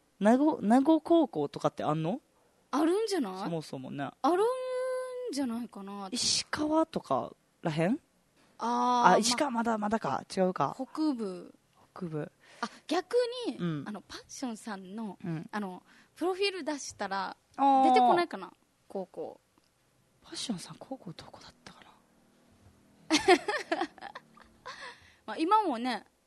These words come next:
Speaker 2: そこにす-、あ、でもそっか、当時はどこに住んでたかってもなるもんね。
Speaker 1: そうそうそう。
Speaker 2: そっかそっか。
Speaker 1: 結構今失礼なことしてるよ。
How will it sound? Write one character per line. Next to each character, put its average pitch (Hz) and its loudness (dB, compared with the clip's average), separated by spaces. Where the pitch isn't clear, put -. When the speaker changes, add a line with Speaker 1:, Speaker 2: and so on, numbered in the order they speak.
Speaker 2:
そ - -12
こ 285 2
に 269 0
す-、 - -6
あ、 240 -2
で 311 4
も 262 2
そ 453 -2
っ - -8
か、 - 0
当 494 8
時 339 0
は 233 2
ど 240 -6
こ 330 0
に 339 2
住 392 -2
ん 381 -2
で 392 4
た 294 2
か 415 6
っ - -20
て 302 -4
も 202 -6
な 247 0
る 294 4
も 262 0
ん 202 -8
ね。 247 6
Speaker 1:
そ 233 4
う - -
そ - -14
う - -20
そ - -20
う。 - -
Speaker 2:
そ - -14
っ 262 -14
か 214 -12
そ - -14
っ - -20
か。 - -18
Speaker 1:
結 - -2
構 220 12
今 165 6
失 - 6
礼 202 10
な 151 6
こ 151 4
と 147 4
し - 0
て - -4
る 139 -6
よ。 - -2